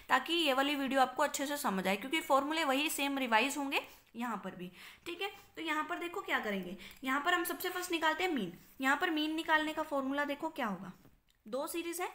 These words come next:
तो यहाँ पर मीन हमारा किस तरीके से निकलेगा, summation एक्स एफ़ divide by summation f। फॉर्मूला वहीं से लिया है जो मीन का हमने क्या किया था, अर्थमेटिक मीन में किया था।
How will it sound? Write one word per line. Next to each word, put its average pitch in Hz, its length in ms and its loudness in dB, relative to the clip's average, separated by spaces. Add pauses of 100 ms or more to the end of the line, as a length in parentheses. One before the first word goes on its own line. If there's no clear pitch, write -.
(240)
तो 285 60 -2
यहाँ 269 260 2
पर 320 200 -2
मीन 294 280 0
हमारा 302 320 4
किस 285 180 -4
तरीके 285 280 -4
से 285 120 -4
निकलेगा, 254 420 -2
summation 254 540 0 (440)
एक्स - 260 -2
एफ़ - 340 0 (300)
divide 269 420 0
by 208 100 2 (220)
summation 262 580 -4 (120)
f। - 200 -14 (500)
फॉर्मूला 285 440 -2 (380)
वहीं 262 240 -4
से 320 140 -4
लिया 311 240 0
है 359 120 -2
जो 320 80 -2
मीन 269 320 -2
का 294 140 2
हमने 262 300 -2
क्या 254 140 4
किया 254 180 -2
था, 311 180 10
अर्थमेटिक 254 480 2
मीन 226 260 -2
में 208 120 -4
किया 175 200 -10
था। 165 200 -12